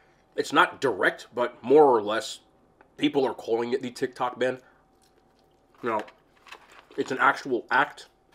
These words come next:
that prohibits, like,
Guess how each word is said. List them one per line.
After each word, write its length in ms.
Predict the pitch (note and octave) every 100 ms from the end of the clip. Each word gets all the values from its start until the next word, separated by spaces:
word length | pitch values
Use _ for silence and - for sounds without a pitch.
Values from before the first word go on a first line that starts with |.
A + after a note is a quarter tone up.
| -
that 340 | A2+ A2+ - _ _ - _ _ _ _ _ _ _ _ _ _ _ _ _ _ - _ _ _ _
prohibits, 460 | - B2 C3 C3 -
like, 140 | A#2